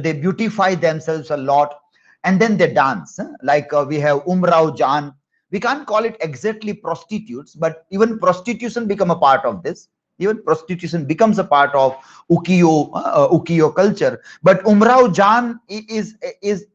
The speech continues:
uh, is a lady who is having a, a, a relation, uh, uh, uh, who, who dances, who sings songs, and have a relation with, uh, with, uh, Nawabi pe-, families, uh, Nawabi families.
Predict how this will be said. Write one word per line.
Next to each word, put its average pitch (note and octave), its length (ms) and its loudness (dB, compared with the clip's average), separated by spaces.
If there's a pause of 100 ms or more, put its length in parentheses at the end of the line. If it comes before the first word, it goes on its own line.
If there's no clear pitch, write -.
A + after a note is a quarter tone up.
(160)
uh, - 300 -6
is E3+ 140 0
a F#3+ 160 2
lady G3+ 200 4
who A3+ 160 0
is G3+ 120 -4 (100)
having G#3+ 240 0
a, F#3+ 220 2
a, D#3+ 220 2
a D#3+ 80 0
relation, D#3 600 -4 (400)
uh, - 60 -2
uh, C#3 340 0 (100)
uh, B2 120 0
who, E3 200 -8
who E3+ 180 0
dances, F3 680 2
who C#3+ 220 -6
sings F#3 640 -6
songs, D#3+ 300 -2 (300)
and D#3 140 -2
have F3 160 4
a F#3 60 4
relation F3+ 500 0
with, F3 240 -4
uh, C#3+ 240 -2 (360)
with, D#3+ 240 -4
uh, D#3 160 4
Nawabi E3+ 600 4
pe-, G#3 140 -14 (120)
families, F3+ 480 -2
uh, - 60 -10
Nawabi D3 440 0
families. C#3+ 460 -8